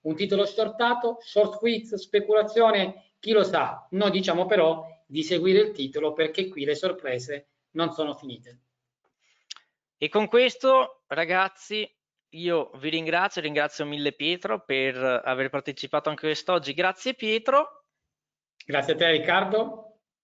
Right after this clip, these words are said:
Speaker 2: E ragazzi, buona serata, buon trading a tutti. Eh, mi raccomando Pietro, aggiorniamo anche le ma-, eh, eh, in tanti stanno aspettando l'aggiornamento delle posizioni degli istituzionali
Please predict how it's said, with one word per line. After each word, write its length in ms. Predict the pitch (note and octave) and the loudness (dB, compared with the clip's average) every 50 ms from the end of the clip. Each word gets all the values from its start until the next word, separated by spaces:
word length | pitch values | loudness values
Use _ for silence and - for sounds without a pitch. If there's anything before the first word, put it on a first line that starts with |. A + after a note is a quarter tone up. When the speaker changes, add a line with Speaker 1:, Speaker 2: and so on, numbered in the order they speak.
| _ _ _ _ _ _ _ _ _ _ _ _ _ _ | _ _ _ _ _ _ _ _ _ _ _ _ _ _
Speaker 2:
E 500 | - F3+ F#3 G#3 A3 A#3 G#3+ E3 C3+ B2+ | -2 0 2 2 2 2 2 0 0 -2
ragazzi, 680 | C#3 D#3+ E3 F3+ D3+ A2+ G2+ - - - B2+ A#2+ A#2 A2+ | -2 -2 0 0 -2 -2 -4 -12 -16 -14 -10 -10 -10 -12
buona 560 | A#2+ C3+ D3+ F#3 G3+ F#3 E3 D3+ C3+ B2+ A#2+ | -8 -6 -4 -2 -2 -2 -2 -2 -4 -4 -6
serata, 840 | - - - C#3+ C#3 C3+ C#3+ D3 E3+ - - _ - - G#3 - C#3 | -6 -8 -10 -8 -4 -2 -2 -2 -2 -4 -6 _ -6 -4 -4 -4 -8
buon 360 | A#2+ B2+ D3 E3 E3 D3+ C3+ | -6 -4 -2 0 0 -2 -4
trading 360 | - C#3 C#3+ C#3 D3 D3+ D#3 | -6 -8 -8 -8 -8 -6 -6
a 80 | E3+ E3+ | -6 -6
tutti. 640 | - _ - G3+ G#3 - _ _ - A#3+ B3 B3 - - - - - _ _ _ | -6 _ -12 -12 -12 -12 _ _ -2 -2 -2 -4 -10 -20 -20 -20 -20 _ _ _
Eh, 1120 | - C#3 C#3 C3 C3 B2+ B2+ B2 A#2+ A#2+ A#2 A#2 A2+ A2+ A2+ A2 A2+ A2 A2 A2+ A2+ A#2 - _ _ _ _ _ _ | -2 0 0 2 2 2 0 0 0 0 0 0 0 -2 -2 -2 -2 -2 -4 -4 -6 -8 -10 _ _ _ _ _ _
mi 120 | - D3 | -8 -4
raccomando 380 | D#3+ F3 - G3+ G3 F3+ F#3 F#3+ | -4 -4 -2 0 0 0 0 -2
Pietro, 220 | - F3 F#3+ F#3 | -4 -2 -2 -2
aggiorniamo 500 | F3+ D#3+ F3 F3 E3+ F3 F3 F3 E3+ D3+ | -2 0 -2 -4 -2 0 -2 0 0 0
anche 520 | D3 D#3 E3+ E3+ D#3+ D3 C3 - - C3 A#2 | 2 2 2 2 0 -2 -6 -6 -4 -4 -4
le 240 | A#2 C3 D3 E3+ | -2 -2 -2 -2
ma-, 680 | E3 D#3 D3+ D3+ D3+ - - C3 C3 B2+ B2+ B2+ B2+ B2 | -2 0 -2 -2 0 0 0 0 2 2 0 0 -2 -2
eh, 100 | - - | -4 -8
eh, 320 | - - B2+ A2+ A#2 A2 A2 | -8 -8 -8 -8 -8 -10 -12
in 140 | A#2 A#2+ B2 | -16 -18 -6
tanti 300 | - D#3+ E3 D#3 - D3 | -2 -2 -2 -2 -4 -8
stanno 200 | - D3+ D3 D3 | -6 -6 -6 -6
aspettando 580 | - - D3+ C#3 _ - D#3+ D3+ C#3 C3+ B2+ | -8 -8 -10 -10 _ -2 0 0 0 -2 -2
l'aggiornamento 720 | B2+ C3 B2+ - C#3 C#3 C#3 C3+ D3+ D#3 D#3 C3+ B2 _ A#2+ | -4 -4 -4 -4 -6 -6 -6 -6 -4 -6 -6 -6 -10 _ -8
delle 180 | B2 B2 A#2+ | -8 -8 -6
posizioni 400 | - C3+ A2+ B2+ C3+ - E3+ E3 | -10 -12 -12 -12 -10 -8 -8 -4
degli 160 | C#3+ C#3+ D3 | -4 -4 -4
istituzionali 840 | D3+ D3 - D#3+ D3 - D3 - - E3 D#3+ E3 E3 E3+ E3 F3 F#3+ | -4 -6 -8 -10 -12 -12 -16 -10 -6 -4 0 0 0 0 0 -2 -4